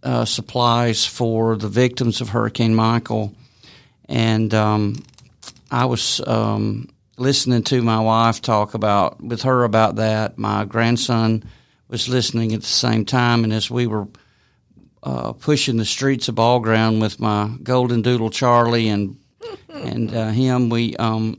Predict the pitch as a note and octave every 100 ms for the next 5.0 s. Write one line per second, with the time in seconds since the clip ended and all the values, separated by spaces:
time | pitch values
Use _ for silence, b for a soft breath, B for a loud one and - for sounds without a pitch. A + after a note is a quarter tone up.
0 | - C3 C#3 C3+ D3+ - B2 A2+ B2+ G#2+
1 | A2+ - A#2+ A2 A#2 G#2 - A#2+ A2 G#2+
2 | G#2+ G2+ - C3 A#2 G#2 G2+ G2+ A2 G2+
3 | A2 G2+ G2 G#2+ G#2+ - F#2+ - - A#3
4 | A3 F3 E3+ F3 - G#2+ G#2 G2+ -